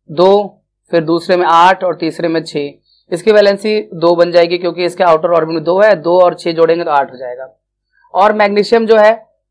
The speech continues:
इसका एटॉमिक नंबर बारह होता है बच्चों, तो पहले ऑर्बिट में दो, दूसरे में आठ और तीसरे में दो, तो ये दो लूज कर देगा, तो इसकी वैलेंसी भी दो हो जाएगी।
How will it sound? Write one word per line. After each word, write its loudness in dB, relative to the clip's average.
इसका -2
एटॉमिक 0
नंबर -4
बारह 2
होता 0
है -2
बच्चों, -6
तो -4
पहले 2
ऑर्बिट 2
में -6
दो, -2
दूसरे -6
में -8
आठ 0
और -2
तीसरे -6
में -8
दो, -10
तो 0
ये 4
दो 4
लूज 2
कर 0
देगा, 2
तो 0
इसकी -2
वैलेंसी 0
भी -2
दो 2
हो 2
जाएगी। -6